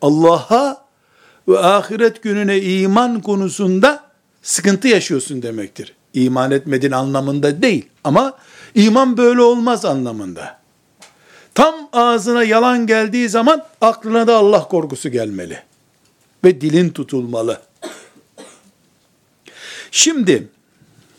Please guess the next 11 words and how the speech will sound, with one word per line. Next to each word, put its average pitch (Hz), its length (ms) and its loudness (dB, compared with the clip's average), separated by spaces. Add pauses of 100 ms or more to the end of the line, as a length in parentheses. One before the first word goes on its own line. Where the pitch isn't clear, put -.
(1500)
Resulullah 247 580 2
sallallahu 220 720 2
aleyhi 196 340 2
ve 185 60 4
sellem 175 400 2
Efendimiz 113 600 -6 (2000)
sabah 262 440 0
namazını 214 640 0
nasıl 180 300 -2
tanıttı? 107 640 -10 (200)
Bir, 151 320 2